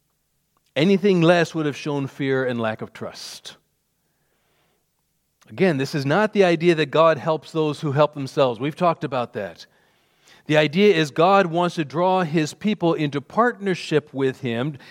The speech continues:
in seeing his work done to build their faith, to build our faith, to trust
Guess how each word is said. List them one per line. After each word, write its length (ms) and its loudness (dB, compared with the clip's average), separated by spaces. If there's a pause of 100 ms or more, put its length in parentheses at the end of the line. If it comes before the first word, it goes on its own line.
in 160 -2
seeing 440 2
his 260 2
work 420 0
done 360 0
to 160 -4
build 580 0 (300)
their 320 4
faith, 460 -4
to 100 -8
build 420 2
our 440 0
faith, 460 -6
to 140 -6
trust 520 -6